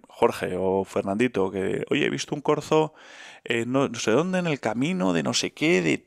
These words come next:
tal, de no sé cuánto", y dice, "Macho, tío, no me entero de nada". "Sí, ¿te acuerdas de...?". Y como no lo conoces mucho, pues es un lío. En cambio, en estas aplicaciones, una vez que está la gente dentro, eh, tú puedes marcar un punto,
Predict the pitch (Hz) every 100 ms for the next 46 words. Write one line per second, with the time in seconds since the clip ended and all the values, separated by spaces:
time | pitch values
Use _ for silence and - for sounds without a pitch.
0 | _ - 160 175 160 123 104 - 92 -
1 | 139 160 113 - 87 92 - - 92 110
2 | 113 101 113 120 104 101 - - - -
3 | - 185 175 110 - 160 190 180 165 160
4 | - - - - 110 107 113 117 113 117
5 | 120 - 127 95 98 - 92 92 92 -
6 | - - - _ - - 117 117 117 123
7 | 123 123 123 135 139 143 - _ _ _
8 | - 123 127 - 120 123 120 127 120 113
9 | 123 143 127 151 170 _ _ _ _ _
10 | _ _ _ _ - 101 98 98 95 101
11 | 110 107 107 101 107 104 139 143 147 165